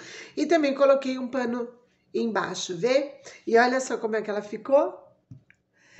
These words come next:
Gente, esse impasto é muito fácil de ser trabalhado, muito tranquilo. Então, por isso que eu também, assim,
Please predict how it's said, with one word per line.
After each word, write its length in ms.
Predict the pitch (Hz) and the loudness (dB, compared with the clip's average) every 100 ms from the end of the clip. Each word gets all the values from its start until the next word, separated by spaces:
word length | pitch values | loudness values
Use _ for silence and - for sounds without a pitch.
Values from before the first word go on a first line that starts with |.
| 131 - | -4 -4
Gente, 420 | - 254 262 262 | -4 2 2 0
esse 180 | 247 247 | -6 -6
impasto 440 | 233 254 262 - | -4 -2 -2 -2
é 60 | 285 | -2
muito 480 | 262 247 269 262 254 | -2 -2 -4 -4 -8
fácil 400 | - 214 220 214 | -6 -4 -4 -8
de 80 | 185 | -6
ser 180 | 226 | -6
trabalhado, 920 | - 214 190 196 190 185 190 190 196 208 - - - - | -4 -6 -2 0 2 0 -4 -2 -4 -4 -16 -20 -18 -6
muito 1160 | 233 285 - 311 294 277 277 277 269 269 262 262 | -4 -4 -2 0 2 0 -2 -2 0 0 0 2
tranquilo. 960 | 294 302 311 - 262 220 185 180 165 - _ _ _ - | 6 6 4 -2 0 2 2 0 -6 -16 _ _ _ -18
Então, 340 | 233 233 247 | -10 -6 -6
por 100 | 247 | -4
isso 220 | 262 262 | -6 -4
que 60 | 269 | -2
eu 80 | 262 | -2
também, 260 | 254 247 | 0 0
assim, 520 | 247 254 254 233 208 | 0 -2 -4 -4 -6